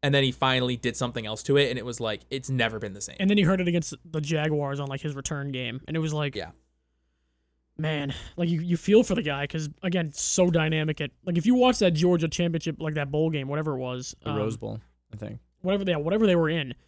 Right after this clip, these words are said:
Speaker 3: Against
Speaker 2: like, he was the
Speaker 3: Oklahoma,
Speaker 2: M V P
Speaker 3: though.
Speaker 2: of that game. He
Speaker 3: Yeah,
Speaker 2: was
Speaker 3: he,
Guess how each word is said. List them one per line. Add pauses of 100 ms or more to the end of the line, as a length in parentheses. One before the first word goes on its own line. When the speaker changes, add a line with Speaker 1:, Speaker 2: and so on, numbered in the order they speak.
(460)
Speaker 3:
Against
Speaker 2:
like,
he
was
the
Speaker 3:
Oklahoma,
Speaker 2:
M
V
P
Speaker 3:
though.
Speaker 2:
of (120)
that
game.
He
Speaker 3:
Yeah,
Speaker 2:
was
Speaker 3:
he,